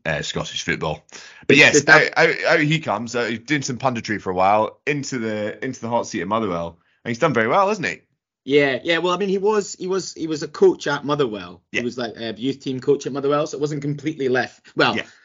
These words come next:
Speaker 2: left field is a sort of temporary appointment. Uh, yeah, does a bit on B B C. So yeah, he came in, um, and yeah, in the sort of three games that he was given, sort of temporary being in charge, he actually won Manager of the Month for February. Uh,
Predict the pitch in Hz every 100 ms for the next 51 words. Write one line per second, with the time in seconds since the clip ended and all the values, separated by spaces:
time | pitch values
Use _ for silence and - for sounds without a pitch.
0 | _ - 160 156 175 160 135 127 139 131
1 | - 156 151 147 139 123 - 131 123 120
2 | 117 113 _ _ _ _ 113 110 120 110
3 | 127 127 120 131 110 120 117 110 127 113
4 | 113 120 143 143 107 170 - - 143 127
5 | 120 101 127 143 _ _ _ _ 123 120
6 | 117 120 - 123 120 147 120 110 127 -
7 | - 120 147 151 139 139 131 120 113 107
8 | - 107 113 110 127 110 110 - - -
9 | 131 123 123 110 113 107 107 - 127 107
10 | 101 127 - 131 123 143 139 120 127 127
11 | 117 117 117 123 107 - 139 127 123 117
12 | 98 113 123 147 - - - - 110 107